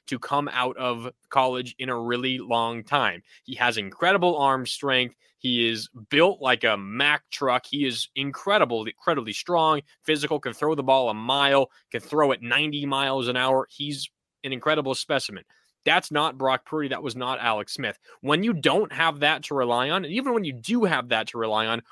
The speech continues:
what do you expect a rookie quarterback to do when they first get their chance? You expect them to be overwhelmed by all of the information that you're asked to process, both on an offensive side, what you're calling. Do you know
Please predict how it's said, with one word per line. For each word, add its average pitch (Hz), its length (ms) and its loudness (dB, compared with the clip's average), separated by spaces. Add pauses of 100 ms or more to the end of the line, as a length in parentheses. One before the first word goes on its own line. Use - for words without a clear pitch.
(100)
what 180 300 0
do 196 100 -6
you 180 120 0
expect - 440 -2
a 131 80 -2
rookie 143 340 -4
quarterback 139 560 0 (140)
to 135 100 -2
do 117 420 0 (200)
when 123 160 0
they 117 120 2
first 135 380 -2
get 117 160 0
their 104 160 -2
chance? 92 420 -6 (260)
You 240 180 0
expect - 420 0
them 190 140 2
to 180 60 0
be 160 180 -4 (100)
overwhelmed 160 880 4 (220)
by 139 400 4 (120)
all 190 320 4
of 175 160 2
the 165 200 -2
information 147 800 -2
that 127 200 -4
you're 143 220 0
asked 127 340 -4
to 147 60 -4
process, 180 600 0 (220)
both 175 400 4 (340)
on 151 360 2 (160)
an 139 100 4
offensive 196 580 2
side, 208 300 4
what 147 240 2
you're 131 240 -2
calling. 202 480 2
Do 135 80 -6
you 156 160 -4
know 147 440 4